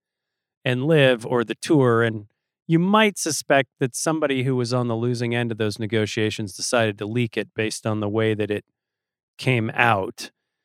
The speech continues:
It appears to us that he's still got some work to do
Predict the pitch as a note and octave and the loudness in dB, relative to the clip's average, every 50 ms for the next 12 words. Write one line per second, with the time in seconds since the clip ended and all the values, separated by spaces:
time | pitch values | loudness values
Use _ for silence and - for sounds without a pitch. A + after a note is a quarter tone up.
0 | _ _ _ _ _ _ _ - E3+ D#3+ C#3+ B2 - - - - - A3+ G#3+ G3+ | _ _ _ _ _ _ _ 0 2 2 2 2 0 -4 -6 -2 2 4 6 6
1 | F#3 F3 D3 - - - - D#3 C#3 C3 C3 B2+ B2+ B2 B2 A#2+ A#2 A2+ A2+ A2+ | 6 4 2 -2 -6 -4 0 2 4 4 4 4 2 2 2 0 0 -2 -2 -2
2 | A2+ A2+ G#2+ C3+ D#3 D#3+ C3+ A#2 A#2 - - - - - - B2+ A#2+ C3+ C#3+ C3+ | -2 -2 2 4 4 4 4 2 0 -4 -6 -8 -8 -4 -2 -2 -2 0 -2 -2
3 | A#2+ - - D3+ C#3 C3 C3+ C#3 B2+ B2 - - B2 A2 A#2+ B2 B2 A#2 - - | -2 -2 -2 -2 0 2 4 2 2 2 0 -2 -4 0 0 0 0 -2 -4 -6
4 | A2+ A2+ A#2 A#2 A#2 A2+ A2 G#2+ | -4 0 0 2 2 0 -2 -4